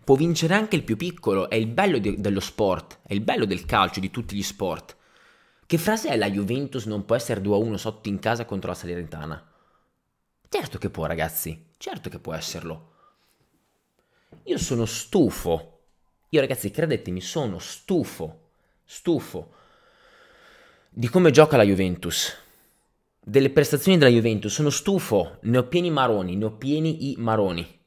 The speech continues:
di vedere una squadra che non solo non riesce a fare due partite consecutive fatte bene, ma non riesce nemmeno a farne una fatta bene, perché in novanta minuti ne facciamo sempre bene quarantacinque oppure sessanta, mai novanta. Quindi ne ho pieni i maroni pure io.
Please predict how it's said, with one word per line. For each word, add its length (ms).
di 200
vedere 260
una 120
squadra 500
che 340
non 380
solo 260
non 100
riesce 200
a 40
fare 220
due 140
partite 380
consecutive 640
fatte 320
bene, 260
ma 120
non 100
riesce 180
nemmeno 240
a 40
farne 320
una 240
fatta 280
bene, 240
perché 240
in 80
novanta 360
minuti 540
ne 120
facciamo 260
sempre 400
bene 200
quarantacinque 800
oppure 200
sessanta, 520
mai 160
novanta. 460
Quindi 240
ne 80
ho 160
pieni 300
i 40
maroni 340
pure 240
io. 360